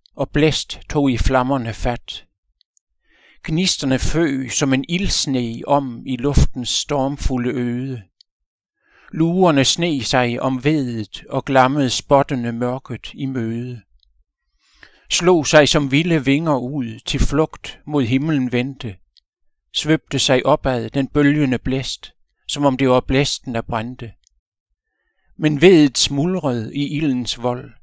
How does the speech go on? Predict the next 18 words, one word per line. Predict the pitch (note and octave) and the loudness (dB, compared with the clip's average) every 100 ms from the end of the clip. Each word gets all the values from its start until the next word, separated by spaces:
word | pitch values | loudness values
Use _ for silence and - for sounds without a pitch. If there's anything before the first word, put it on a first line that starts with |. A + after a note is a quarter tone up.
| _ _ _ _ _ _ - | _ _ _ _ _ _ -2
og | C#3+ | 0
just | D3+ F#3+ - - | 0 -2 -4 -6
som | - D3+ | 0 0
dets | C3 C#3 - | 0 -2 -2
kraft | - D#3+ - - | 0 4 4 4
var | C3+ | 2
tæret, | - C3 C3+ D3+ C3 G#2+ - _ _ _ _ _ _ | 0 -4 -4 -4 -8 -10 -14 _ _ _ _ _ _
fløj | - D3 B2+ | 2 4 8
flammerne | - C#3 C#3 D#3 B2+ | 8 8 4 2 2
bort | - D#3 C3 | 2 0 0
som | - C3+ C3+ | -4 -4 0
åndesyn. | C3 D3+ D3 - C3 A#2+ A2+ G#2+ _ _ _ _ _ _ - | -2 -2 -4 -8 -10 -12 -14 -18 _ _ _ _ _ _ -2
Jeg | D3 | 0
så | - F3 C3+ | 2 2 2
kun | D3+ C#3 | 2 0
mulmet | C3+ D#3 B2 A2+ G#2+ G#2 _ _ | 0 0 -2 -6 -8 -10 _ _
og | C3+ A#2+ | -6 -2
vejret. | C3 B2+ A2+ A2+ | -2 -2 -10 -16